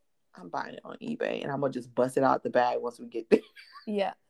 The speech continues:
Speaker 2: Let him see all the other ones so much that he's
Speaker 1: Mm-hmm.
Speaker 2: like, "Yeah, yeah, yeah, I want that."
Speaker 1: And then I'm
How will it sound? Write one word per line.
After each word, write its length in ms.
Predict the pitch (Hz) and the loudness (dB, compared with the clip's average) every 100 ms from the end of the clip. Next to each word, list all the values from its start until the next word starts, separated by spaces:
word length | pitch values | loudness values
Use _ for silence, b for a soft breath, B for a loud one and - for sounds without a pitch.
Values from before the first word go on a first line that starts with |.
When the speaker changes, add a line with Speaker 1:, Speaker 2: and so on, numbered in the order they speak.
| b b - | b b -2
Speaker 2:
Let 240 | 220 262 | 4 4
him 220 | 311 285 | 4 0
see 360 | 226 - 247 240 | -2 -6 -2 0
all 120 | 220 | 0
the 140 | 214 196 | 0 -2
other 160 | 190 202 | -2 -2
ones 520 | 220 226 233 - - _ | -2 -4 -4 -6 -16 _
so 280 | - 233 226 | -2 2 2
much 380 | 220 220 - - | 4 2 0 0
that 140 | 190 | 2
he's 180 | 196 196 | 2 2
Speaker 1:
Mm-hmm. 60 | 185 | 2
Speaker 2:
like, 200 | 175 175 | 2 0
"Yeah, 380 | 202 185 175 180 | 0 0 0 0
yeah, 220 | 175 170 | -2 -4
yeah, 340 | 170 170 175 | -4 -4 -2
I 40 | 180 | 0
want 260 | 185 180 | 0 0
that." 260 | 180 170 - _ _ _ _ _ _ - | -2 -2 -4 _ _ _ _ _ _ -2
Speaker 1:
And 120 | 151 | 2
then 120 | 151 | 4
I'm 140 | 143 | 4